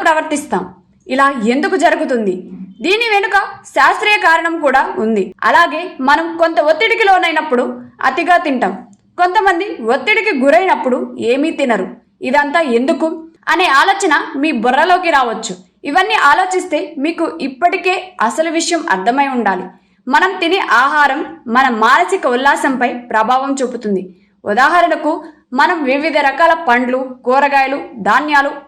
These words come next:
ప్రోటీన్లు తీసుకుంటే ఇవి మన శరీరంలో సెరోటోనిన్ స్థాయిని పెంచుతాయి. ఇది మంచి మానసిక స్థితికి దోహదం చేస్తుంది. అలాగే అధికంగా ప్రాసెస్ చేయబడిన ఆహారాలు మన నిరాశ, ఆందోళన భావాలను పెంచుతాయి.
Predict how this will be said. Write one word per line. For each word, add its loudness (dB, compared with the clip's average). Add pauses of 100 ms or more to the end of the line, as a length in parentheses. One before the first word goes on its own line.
(100)
ప్రోటీన్లు 0
తీసుకుంటే -4 (580)
ఇవి 0 (220)
మన 2 (140)
శరీరంలో 4 (400)
సెరోటోనిన్ 2
స్థాయిని 2
పెంచుతాయి. -4 (480)
ఇది 0 (420)
మంచి 2 (160)
మానసిక 2
స్థితికి -4 (200)
దోహదం 2
చేస్తుంది. -2 (420)
అలాగే 2 (400)
అధికంగా 0
ప్రాసెస్ 0
చేయబడిన 2 (580)
ఆహారాలు 4 (300)
మన 4 (140)
నిరాశ, 2 (460)
ఆందోళన 2 (280)
భావాలను 2
పెంచుతాయి. -2